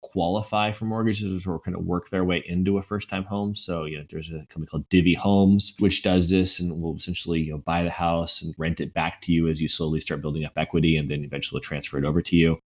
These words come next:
There's more options there. The mortgage market in this country has kind of one buyer, that's the U S government. And so it tends to lead to some interesting innovations on the front end. It has not le-, led to quite as many as one would think.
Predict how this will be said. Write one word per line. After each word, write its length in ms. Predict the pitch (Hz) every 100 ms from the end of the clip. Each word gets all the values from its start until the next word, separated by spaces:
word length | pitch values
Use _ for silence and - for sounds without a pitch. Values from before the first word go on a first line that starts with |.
| _ -
There's 200 | 120 110
more 300 | 135 135 139
options 460 | 190 208 - 151 139
there. 300 | 147 165 - _ _ _ -
The 100 | 117
mortgage 380 | 139 175 170 123
market 260 | 120 120
in 80 | 107
this 100 | 98
country 360 | - 98 101 92
has 160 | 101
kind 140 | - 98
of 100 | 90
one 180 | 101
buyer, 440 | 90 90 110 131 127 107
that's 160 | 98 -
the 80 |
U 160 | 95 95
S 180 | 85 - 101
government. 480 | 98 113 123 156 -
And 160 | 95 95
so 160 | 104
it 220 | 92 101
tends 360 | - 131 127 117
to 280 | - 98 80
lead 240 | 82 82 73
to 80 |
some 180 | - 80
interesting 400 | 78 80 - 71 -
innovations 720 | 78 - 113 - 123 64 - -
on 80 |
the 80 | 69
front 260 | - 69 64
end. 140 | 60 - _ _ _ _ 80
It 60 |
has 280 | - 101 95
not 300 | 110 113 113
le-, 300 | 104 98 90 -
led 360 | 87 85 85 -
to 220 | 90 80 -
quite 260 | 156 156
as 140 | 139 101
many 300 | 107 101 87
as 140 | 80
one 160 | 87 85
would 140 | 78 -
think. 340 | 98 85 -